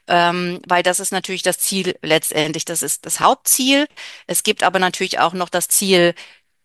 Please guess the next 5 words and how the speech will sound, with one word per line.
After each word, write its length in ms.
der 180
Teilhabe, 680
Beteiligung 1000
und, 480
äh, 440